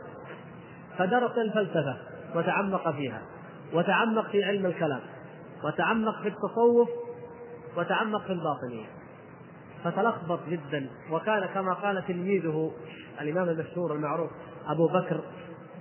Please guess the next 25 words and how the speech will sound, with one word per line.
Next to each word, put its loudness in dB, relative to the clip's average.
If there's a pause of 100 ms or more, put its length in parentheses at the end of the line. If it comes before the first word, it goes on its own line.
(140)
ابن 2
العربي، 2 (800)
قال 8 (580)
شيخنا 2 (160)
أبو 2
حامد: -2 (840)
"دخل 4 (560)
في 0
بطن 0
الفلسفة 0 (720)
ثم 2
لم 2
يستطع -4
أن -4
يخرج -6
منها"، -6 (400)
ما 2
قدر 2
يخرج، -6 (960)
فألف 6 (840)
المظنون 6
به 6
على 4
غير 0
أهله، 0